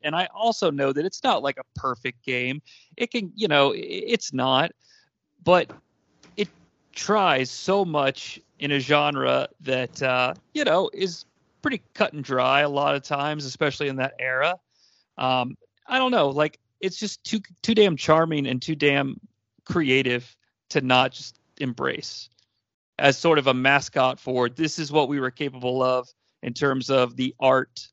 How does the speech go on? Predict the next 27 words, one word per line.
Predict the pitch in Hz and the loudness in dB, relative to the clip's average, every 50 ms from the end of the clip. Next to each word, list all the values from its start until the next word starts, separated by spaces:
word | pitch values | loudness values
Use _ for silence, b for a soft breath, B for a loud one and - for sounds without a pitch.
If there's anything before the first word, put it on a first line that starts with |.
| _ _ _ _ - | _ _ _ _ -12
of | - 127 131 | -12 -8 -4
gaming." | 135 135 127 123 123 127 127 120 127 - _ _ _ _ _ - | -4 -2 -2 -2 -2 -4 -4 -4 -6 -10 _ _ _ _ _ -14
Uh, | - - 226 | -10 -6 -2
you | 247 240 | 0 4
know, | 190 180 | 4 4
and | 180 175 160 | 4 4 4
what, | 180 170 120 147 | 2 2 2 2
what, | 156 170 - - | 0 -2 0 2
I | 143 135 | 4 4
don't | 139 143 | 4 2
know | 143 | 0
if | 131 | -2
you | 135 131 127 | -4 -6 -6
mentioned | 113 131 135 135 - - 139 | -4 -4 -6 -6 -6 -8 -6
the | 131 | -2
year, | 135 139 127 | -2 -2 -2
but | 127 131 - _ _ | -2 -6 -8 _ _
it's | - - | -4 -2
gotta | - 147 131 | 0 0 0
be, | 127 | 0
like, | 123 127 123 | -2 -2 -2
what, | 135 135 127 | -2 -4 -2
ninety-five, | 127 131 123 123 - - 143 135 131 135 135 131 123 | -2 -2 -2 -2 -2 0 2 2 2 2 0 -2 -6
ninety-six-ish, | 131 135 131 123 - - 139 - - 147 143 - - - - b b b b b b b b - | -8 -8 -8 -6 -6 -6 -8 -4 -4 -4 -4 -4 -8 -14 -20 b b b b b b b b -2
um, | - 123 127 123 123 123 123 131 143 - _ _ _ _ _ _ _ | 2 2 2 2 2 0 -2 -4 -8 -14 _ _ _ _ _ _ _
you | - 311 | -4 -2
know, | 240 175 202 | 0 0 0